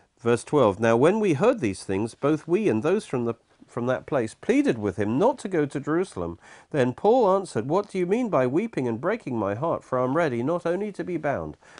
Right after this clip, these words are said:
but to die in Jerusalem for the sake of the Lord Jesus.'" And so they interpreted it as a warning not to go. But Paul said no. He knew by the leading of God in his spirit, which is always the highest thing.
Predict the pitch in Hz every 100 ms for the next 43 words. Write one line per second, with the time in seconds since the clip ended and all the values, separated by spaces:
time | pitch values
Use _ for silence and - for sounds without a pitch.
0 | - 135 131 98 139 165 202 151 98 87
1 | 82 82 80 - 87 - 143 143 107 98
2 | 98 113 127 87 73 67 - - _ _
3 | _ _ _ - - - 113 - 131 131
4 | 185 214 156 160 - 131 - 82 85 -
5 | 104 101 101 151 147 123 139 160 - 151
6 | 165 - - _ _ - - - 160 151
7 | 110 104 107 143 78 98 - _ _ _
8 | _ _ _ _ - 175 185 151 104 87
9 | 104 98 98 - 104 98 131 175 165 135
10 | 110 123 110 101 - 110 98 - - 170
11 | 107 - 117 87 101 95 139 160 180 -
12 | 98 120 147 - - 85 71 98